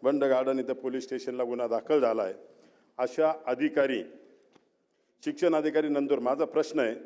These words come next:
शिक्षण अधिकारी नंदुरबार यांचे गुन्हे दाखल असताना व चौकशी सुरू असताना त्या, त्या पदावर कोणी नियुक्ती दिली आहे व त्याला कोणाचा आधार आहे, हे सभागृहातला अवगत झालं पाहिजे. हं. दुसरी गोष्ट,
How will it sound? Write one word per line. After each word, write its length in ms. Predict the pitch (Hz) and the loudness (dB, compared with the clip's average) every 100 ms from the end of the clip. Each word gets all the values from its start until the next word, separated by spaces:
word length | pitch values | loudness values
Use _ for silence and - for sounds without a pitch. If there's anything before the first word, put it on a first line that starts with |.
| - - - | -20 -20 -12
शिक्षण 300 | 139 151 160 | -8 0 2
अधिकारी 380 | 139 139 139 139 | 2 0 0 0
नंदुरबार 360 | 139 135 139 131 | 0 2 2 2
यांचे 280 | 127 147 | 0 -2
गुन्हे 300 | 113 120 139 | -2 -2 -2
दाखल 340 | 123 120 135 127 | 0 0 2 0
असताना 380 | 120 143 131 120 - - - - | 0 0 2 0 -4 -16 -12 -2
व 80 | 139 | -2
चौकशी 560 | 139 135 135 139 147 | 2 0 0 -4 -4
सुरू 220 | - 139 | -6 0
असताना 340 | 127 - 143 139 | 0 2 -2 0
त्या, 280 | 135 131 120 - - - _ _ _ _ 156 | 2 4 2 -2 -18 -20 _ _ _ _ 2
त्या 180 | 160 156 - - - | 2 0 -6 -12 -2
पदावर 320 | 147 175 165 - - - - | 2 4 4 2 -8 -18 -6
कोणी 260 | 143 165 175 | 0 2 4
नियुक्ती 300 | 156 - 139 | 2 -2 -6
दिली 280 | 123 123 120 | -2 2 2
आहे 240 | 110 101 - - _ _ - | 2 -2 -8 -20 _ _ -4
व 60 | 131 | -2
त्याला 360 | 131 131 139 | 2 2 2
कोणाचा 640 | 135 131 127 135 135 151 151 - - | 0 -2 -2 0 2 0 0 -6 -4
आधार 340 | 117 131 123 | -2 2 2
आहे, 100 | 110 92 - - _ _ _ - | 2 -2 -8 -20 _ _ _ -2
हे 120 | 123 | 0
सभागृहातला 680 | 123 127 131 127 127 123 123 113 | 2 2 4 4 2 2 -2 -2
अवगत 240 | 117 120 | -2 -2
झालं 260 | 117 113 131 | -2 2 2
पाहिजे. 300 | 131 127 160 - - - - _ _ _ _ _ - | 2 -2 -4 -6 -18 -20 -20 _ _ _ _ _ -12
हं. 140 | 104 85 - _ _ _ _ 120 | -12 -12 -18 _ _ _ _ -10
दुसरी 300 | 131 170 165 | -6 -2 2
गोष्ट, 320 | 165 165 | 2 2